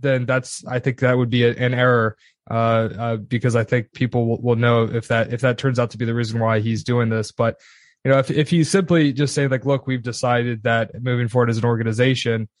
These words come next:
uh, we're gonna be in office," um, you know, he's the chief executive, uh,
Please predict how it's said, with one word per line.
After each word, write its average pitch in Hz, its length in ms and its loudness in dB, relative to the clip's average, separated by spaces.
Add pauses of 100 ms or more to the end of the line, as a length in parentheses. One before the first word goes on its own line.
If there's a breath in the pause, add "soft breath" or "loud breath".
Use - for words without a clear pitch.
(300)
uh, 113 280 0
we're 120 160 -4
gonna 120 140 0
be 120 160 -2
in 113 80 0
office," 127 600 0
um, 120 420 -6
you 143 100 -4
know, 127 120 4
he's 135 240 4
the 147 280 2 (220)
chief 139 260 -4
executive, 131 640 0
uh, 113 220 0